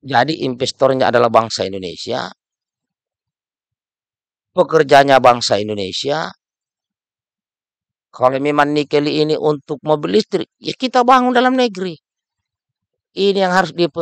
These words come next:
dievaluasi. Jangan bangga mem-, membawa penjajah ekonomi masuk ke bangsa ini. Jangan bangga, wahai para penguasa. Jangan bangga, ya, mengemis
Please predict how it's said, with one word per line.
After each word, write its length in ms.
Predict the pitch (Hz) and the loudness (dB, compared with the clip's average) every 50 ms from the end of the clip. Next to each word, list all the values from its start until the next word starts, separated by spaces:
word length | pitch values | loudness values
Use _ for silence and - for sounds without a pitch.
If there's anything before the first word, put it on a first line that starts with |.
| 151 147 156 139 - | 2 2 2 2 0
dievaluasi. 880 | - 151 156 147 151 - - 156 151 165 165 160 165 160 - - 139 - _ _ _ _ _ _ _ _ _ _ _ _ _ _ _ _ _ _ _ _ _ _ _ _ _ _ _ _ _ _ _ _ _ _ _ _ _ _ _ _ _ | -2 -6 -4 -4 -4 -2 -2 -2 -2 0 0 0 0 0 -4 -8 -12 -16 _ _ _ _ _ _ _ _ _ _ _ _ _ _ _ _ _ _ _ _ _ _ _ _ _ _ _ _ _ _ _ _ _ _ _ _ _ _ _ _ _
Jangan 480 | 165 170 202 202 202 202 196 190 175 156 | -2 2 4 4 4 4 2 2 4 4
bangga 320 | 143 135 135 139 175 180 | 4 4 4 2 2 2
mem-, 400 | 175 165 160 156 156 151 143 143 - | 2 2 0 0 -2 -4 -8 -10 -6
membawa 500 | - 143 143 147 143 131 127 143 170 165 | -4 -2 -2 0 4 6 6 8 8 6
penjajah 540 | - - 151 147 143 160 160 170 160 165 139 | 4 0 -4 0 4 4 4 4 4 2 0
ekonomi 400 | 156 - - 165 170 180 175 175 | 0 0 -2 -4 -4 -4 -4 -2
masuk 300 | 175 180 180 - 190 - | 0 0 0 -2 -2 -4
ke 100 | 180 175 | -4 -2
bangsa 320 | 165 170 175 175 165 - 185 | 0 0 -2 0 -2 -2 -2
ini. 320 | 196 214 208 180 165 - _ _ _ _ _ _ | -2 -2 -4 -4 -8 -14 _ _ _ _ _ _
Jangan 320 | - 214 220 220 226 226 - | 0 2 2 2 2 2 2
bangga, 320 | 226 220 208 170 139 131 | 2 2 0 -2 -4 -2
wahai 220 | 120 120 120 127 120 | 0 0 0 0 -2
para 240 | - - 117 113 110 | -4 -4 -4 -4 -4
penguasa. 580 | - - 110 107 101 104 92 85 - - - - _ _ _ _ _ _ _ _ _ _ _ _ _ _ _ _ | -4 -8 -12 -10 -8 -8 -8 -10 -12 -16 -18 -20 _ _ _ _ _ _ _ _ _ _ _ _ _ _ _ _
Jangan 480 | - 123 131 131 135 135 139 135 135 143 | -4 0 0 0 2 0 -2 -2 2 6
bangga, 800 | 151 151 156 160 165 165 165 170 175 180 180 175 170 160 - - _ _ _ _ _ _ _ _ _ _ _ _ _ _ _ _ _ _ _ _ | 8 8 8 6 2 0 2 4 6 6 6 4 2 0 -4 -10 _ _ _ _ _ _ _ _ _ _ _ _ _ _ _ _ _ _ _ _
ya, 300 | - 135 147 143 - - | -8 -8 -6 -8 -8 -2
mengemis 800 | 127 131 143 151 151 151 151 156 180 196 190 175 139 - - | 2 2 2 4 4 2 2 2 0 0 0 2 0 0 -2